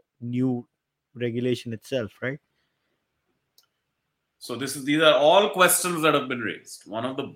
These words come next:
Speaker 2: biggest stumbling blocks for the petitioners in this case, by the petitioners I mean people who want to propound the position that marital rape cannot be exempted,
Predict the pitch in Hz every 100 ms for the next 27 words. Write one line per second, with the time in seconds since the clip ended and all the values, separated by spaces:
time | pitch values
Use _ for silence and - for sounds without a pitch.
0 | - 143 147 196 196 - - - 143 147
1 | 160 180 160 147 143 143 - 151 135 -
2 | 135 139 - 175 170 165 151 139 139 139
3 | - 127 95 - - _ _ _ _ -
4 | 117 123 127 139 139 165 156 147 151 147
5 | 143 147 165 165 - 113 143 135 143 151
6 | 147 - _ _ - 113 123 147 170 165
7 | 156 135 131 139 143 131 117 123 147 139
8 | 139 139 127 127 151 156 147 110 107 104
9 | 82